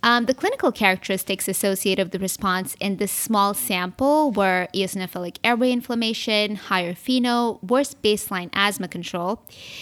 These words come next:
The authors also looked at the expression of type two cytokines in bronchial tissue and noted that patients with severe allergic asthma who were responsive to omalizumab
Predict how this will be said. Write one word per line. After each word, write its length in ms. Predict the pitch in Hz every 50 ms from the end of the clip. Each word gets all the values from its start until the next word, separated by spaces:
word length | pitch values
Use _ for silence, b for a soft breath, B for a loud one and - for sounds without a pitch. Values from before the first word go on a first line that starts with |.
| B B B B B B
The 100 | 302 311
authors 380 | 330 359 403 415 392 - - - -
also 320 | 208 208 226 226 - 233
looked 300 | 208 196 190 190 - - - -
at 260 | 185 175 180 175 -
the 80 | - 180
expression 760 | 175 170 - - - - 240 247 - - - 190 175 170 170 -
of 180 | - 190 - -
type 280 | - 214 202 196 -
two 120 | - - 180
cytokines 720 | 175 - 214 202 202 208 - - 196 180 170 165 165 -
in 80 | 185 175
bronchial 440 | 180 190 180 180 - - 175 175
tissue 680 | 170 - - 330 311 - - 208 185 175 175 180 185 180 - -
and 300 | 202 196 185 185 190 196
noted 280 | 220 262 339 415 415 -
that 180 | 226 208 -
patients 460 | - 202 202 196 - 214 202 202 -
with 180 | - 190 190 -
severe 640 | - - - 226 196 190 - 240 247 247 247 247 233 -
allergic 400 | - 185 185 180 180 - 180 - - -
asthma 500 | 196 208 214 220 202 - 190 180 180 180
who 140 | 160 214 208
were 100 | 196 180
responsive 680 | 185 190 - - - 254 269 311 294 - - 208 190
to 100 | - 196
omalizumab 680 | 175 - 180 180 180 180 190 185 202 180 180 175 175 175